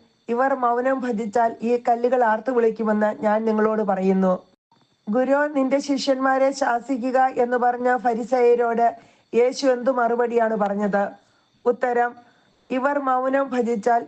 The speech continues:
ഈ കല്ലുകൾ ആർത്തു വിളിക്കുമെന്ന് ഞാൻ നിങ്ങളോട് പറയുന്നു." "ഇവർ മൗനം ഭജിച്ചാൽ ഈ കല്ലുകൾ ആർത്തു വിളിക്കുമെന്ന് ഞാൻ നിങ്ങളോട് പറയുന്നു."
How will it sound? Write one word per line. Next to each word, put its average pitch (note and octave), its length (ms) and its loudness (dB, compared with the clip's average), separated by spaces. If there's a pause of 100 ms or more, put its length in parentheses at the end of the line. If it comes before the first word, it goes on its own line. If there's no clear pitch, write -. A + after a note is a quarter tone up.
ഈ B3+ 260 -4
കല്ലുകൾ A#3 480 0
ആർത്തു A3+ 340 0
വിളിക്കുമെന്ന് A#3+ 580 0
ഞാൻ A3 360 0
നിങ്ങളോട് G#3+ 380 0
പറയുന്നു." F#3+ 680 0 (560)
"ഇവർ A3 240 2
മൗനം A3 440 0
ഭജിച്ചാൽ A3 560 -2 (340)
ഈ A3+ 220 -2
കല്ലുകൾ A3+ 500 0
ആർത്തു G#3 320 0
വിളിക്കുമെന്ന് A3 720 0
ഞാൻ G#3 240 2
നിങ്ങളോട് G3+ 380 2
പറയുന്നു." F3+ 560 0